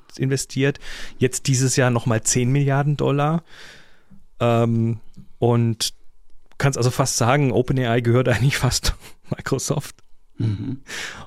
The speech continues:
Speaker 1: Und jetzt Ende März kam dieser Open Letter raus, den hast du auch mitbekommen, dieses „Wir müssen Pause machen, ein halbes Jahr, kein K-I-Entwicklung.“
Speaker 2: Ja, aber nur am Rande, das irgendwie und,
Speaker 1: Ja,
Speaker 2: und auch
Speaker 1: das haben,
Speaker 2: wirklich
Speaker 1: das,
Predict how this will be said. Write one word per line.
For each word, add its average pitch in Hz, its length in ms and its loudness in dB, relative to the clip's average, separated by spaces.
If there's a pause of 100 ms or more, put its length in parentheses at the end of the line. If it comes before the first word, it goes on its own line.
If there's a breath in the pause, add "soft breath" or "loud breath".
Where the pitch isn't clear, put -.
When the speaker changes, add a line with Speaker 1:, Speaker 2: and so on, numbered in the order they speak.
(100)
Speaker 1:
Und 143 260 2
jetzt 147 340 2
Ende 143 220 4
März 165 360 4
kam 165 240 4
dieser 156 260 2
Open 151 280 2
Letter 147 280 2
raus, 98 320 0
den 113 140 0
hast - 160 0
du 123 40 2
auch 127 120 4
mitbekommen, 117 600 0
dieses 104 320 0
„Wir 131 80 4
müssen 180 240 2
Pause 196 300 4
machen, 180 320 4
ein 147 60 4
halbes 175 340 2
Jahr, 151 240 2
kein 175 300 0
K-I-Entwicklung.“ 160 840 0
Speaker 2:
Ja, 117 220 4
aber 117 240 0
nur 123 220 4
am 120 140 0
Rande, 110 540 4
das - 240 -2
irgendwie 113 480 -6
und, 120 220 -2
Speaker 1:
Ja, 156 140 6
Speaker 2:
und 170 80 4
auch 185 60 6
Speaker 1:
das 175 200 2
haben, 202 100 6
Speaker 2:
wirklich 208 160 4
Speaker 1:
das, - 280 0